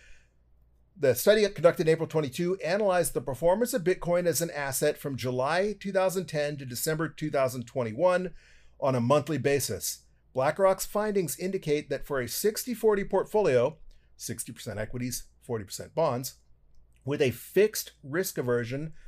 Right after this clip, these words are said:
of Y equals one point five, the optimal allocation to Bitcoin is an astounding eighty-four point nine percent. Uh, this shouldn't come as a surprise to anybody.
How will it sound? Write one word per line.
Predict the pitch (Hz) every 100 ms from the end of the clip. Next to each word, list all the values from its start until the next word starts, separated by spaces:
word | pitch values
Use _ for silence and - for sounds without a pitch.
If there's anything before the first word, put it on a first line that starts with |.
| -
of | - 113 - - _ - - -
Y | 117 123
equals | 127 - 113 92
one | 113 120
point | 117 113 101
five, | - 190 185 185 - - - -
the | 139 151 156
optimal | 196 202 202 185 160
allocation | 160 151 156 143 160
to | 131
Bitcoin | 135 143 147 147 147
is | 131 120
an | 123
astounding | 113 - 151 143 143 147 147 -
eighty-four | 131 127 123 127 117
point | - 107 - 107
nine | 92 95
percent. | - 98 127 117 - - _ - - _ -
Uh, | 107
this | 175
shouldn't | - 196 156
come | 123 139
as | 131
a | 117
surprise | 113 123 123 117
to | -
anybody. | 131 127 127 127 131